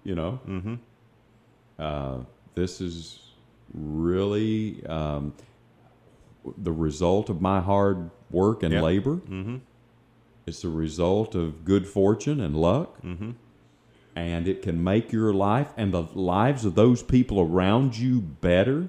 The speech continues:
Speaker 2: Right.
Speaker 1: This is how I manage taxes. This is how I manage giving.
Speaker 2: Mm-hmm.
Speaker 1: This is what you now can do for your favorite charity.
Speaker 2: Right.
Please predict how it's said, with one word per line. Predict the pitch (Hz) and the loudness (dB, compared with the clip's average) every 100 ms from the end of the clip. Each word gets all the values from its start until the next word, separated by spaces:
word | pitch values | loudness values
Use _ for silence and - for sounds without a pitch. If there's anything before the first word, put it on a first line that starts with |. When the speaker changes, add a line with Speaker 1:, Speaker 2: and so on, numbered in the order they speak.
| - | -6
Speaker 2:
Right. | 95 117 - _ _ _ _ _ _ _ _ _ _ _ _ - | -8 -8 -18 _ _ _ _ _ _ _ _ _ _ _ _ 0
Speaker 1:
This | 110 143 | 0 2
is | 156 143 | -2 -2
how | 123 113 113 113 104 98 92 | 2 4 4 4 2 0 -2
I | 92 87 | -2 -2
manage | 87 98 98 90 - | 0 2 2 0 -2
taxes. | 107 110 143 - 165 147 110 | 0 0 0 -6 -8 -8 -6
This | 98 - | -6 -6
is | 90 95 | -10 -4
how | 98 98 - | -2 0 -2
I | 95 | -2
manage | 90 95 101 92 78 78 73 | -2 0 0 -2 -6 -12 -2
giving. | 92 101 127 151 190 208 226 | 4 4 4 2 2 0 -4
Speaker 2:
Mm-hmm. | 90 90 113 151 - _ _ _ - | -8 -8 -8 -10 -14 _ _ _ 0
Speaker 1:
This | 170 - | 0 0
is | 135 | 2
what | 131 110 123 | 2 2 2
you | |
now | 110 117 175 208 | 2 2 2 0
can | 120 98 | 0 4
do | 117 151 | 4 4
for | 135 | 4
your | 120 127 | 4 4
favorite | 147 151 175 185 - | 6 6 6 0 2
charity. | 214 226 147 85 | 4 6 4 2
Speaker 2:
Right. | 69 95 95 | 0 -2 -2